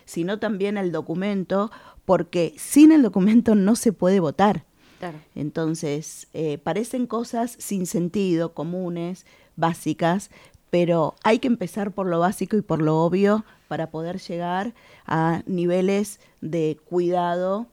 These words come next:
Speaker 1: y de conciencia más grande, porque la verdad es que en, en los chicos del cose o en la generación, digamos, de adolescentes, es donde todos también ponemos la esperanza de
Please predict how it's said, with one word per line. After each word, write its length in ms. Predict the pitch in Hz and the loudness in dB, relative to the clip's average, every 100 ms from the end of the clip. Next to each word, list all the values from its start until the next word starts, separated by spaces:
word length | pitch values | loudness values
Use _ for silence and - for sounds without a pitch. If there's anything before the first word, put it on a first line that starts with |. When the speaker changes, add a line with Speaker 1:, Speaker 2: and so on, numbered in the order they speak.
| _ | _
Speaker 1:
y 140 | - 156 | -4 -2
de 100 | 151 | 0
conciencia 580 | 156 151 180 190 220 | -2 -4 -4 -2 -2
más 200 | 190 170 | -2 -2
grande, 560 | 165 175 175 175 190 214 _ _ _ - | 0 2 2 0 0 -2 _ _ _ -12
porque 580 | 156 160 156 151 143 - _ | -10 -10 -8 -6 -8 -14 _
la 140 | - 160 | -6 -2
verdad 200 | 160 202 | 0 -2
es 100 | 240 | -2
que 340 | 247 214 - _ | -2 0 -2 _
en, 400 | - 175 160 147 - - - _ _ - | -4 -2 -2 -2 -6 -20 -20 _ _ -4
en 240 | 170 156 | 0 0
los 160 | 143 - | -2 -4
chicos 280 | 220 269 247 | -2 0 2
del 140 | 208 | 0
cose 600 | 196 190 - 180 165 160 - | 2 2 2 -2 -2 -4 -6
o 140 | 151 | -6
en 140 | 143 139 | -6 -6
la 80 | 156 | -8
generación, 840 | - 160 139 151 - 185 202 202 | -6 -4 -4 -6 -2 0 0 0
digamos, 400 | 170 165 170 165 | 0 0 -2 -4
de 160 | 151 | -4
adolescentes, 760 | 139 135 139 - 175 180 196 - - - | -2 -4 -6 -2 -2 0 -2 -4 -20 -14
es 140 | - 180 | -8 -4
donde 300 | 165 165 160 | -4 -4 -6
todos 300 | 190 202 - | -6 -6 -6
también 360 | 170 170 190 | -8 -4 -4
ponemos 400 | 214 165 185 196 | -4 -4 -4 -4
la 80 | 190 | -4
esperanza 800 | 175 - 143 160 190 - 214 233 - - - - - | -4 -4 0 0 0 -2 -2 -2 -6 -20 -20 -20 -8
de 400 | 151 160 160 | 0 2 4